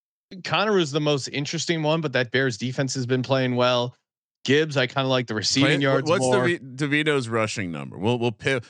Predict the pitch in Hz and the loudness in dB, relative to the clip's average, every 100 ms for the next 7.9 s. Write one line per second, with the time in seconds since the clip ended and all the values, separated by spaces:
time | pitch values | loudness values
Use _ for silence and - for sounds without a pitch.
0 | - 123 113 156 156 143 131 127 113 98 | -6 -4 0 -2 -2 -2 0 0 0 -2
1 | 92 92 101 104 85 78 78 117 - 117 | -4 -4 -4 -6 -6 -6 -4 -4 -2 -2
2 | 104 98 98 82 76 71 69 67 69 62 | -2 -2 -6 -6 -8 -8 -8 -8 -12 -12
3 | 57 55 50 - _ _ _ _ _ _ | -14 -16 -16 -20 _ _ _ _ _ _
4 | _ _ - 101 - 98 - - _ _ | _ _ -12 -10 -8 -8 -12 -18 _ _
5 | _ - 123 143 147 123 131 135 139 135 | _ -4 0 2 0 0 0 0 0 -2
6 | 139 123 135 156 131 127 113 104 95 87 | -4 0 0 0 0 0 0 -2 -2 -2
7 | 92 92 92 82 92 92 92 87 | -2 -4 -6 -6 -4 -4 -2 -4